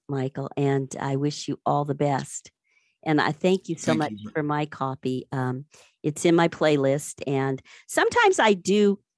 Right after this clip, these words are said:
Speaker 1: podcasts without, um,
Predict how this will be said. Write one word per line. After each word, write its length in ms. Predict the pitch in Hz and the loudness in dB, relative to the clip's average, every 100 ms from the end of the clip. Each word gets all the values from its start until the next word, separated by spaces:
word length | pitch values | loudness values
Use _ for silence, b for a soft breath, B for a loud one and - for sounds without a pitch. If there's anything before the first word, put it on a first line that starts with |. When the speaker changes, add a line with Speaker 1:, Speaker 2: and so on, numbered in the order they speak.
| _ | _
Speaker 1:
podcasts 640 | - 190 190 - 175 185 - | 0 2 2 0 -4 -4 -12
without, 920 | 165 160 160 - 131 131 208 330 - _ b b b _ | -2 -2 -2 -8 -4 -2 -2 -4 -12 _ b b b _
um, 480 | 190 180 180 160 | -2 -2 -4 -8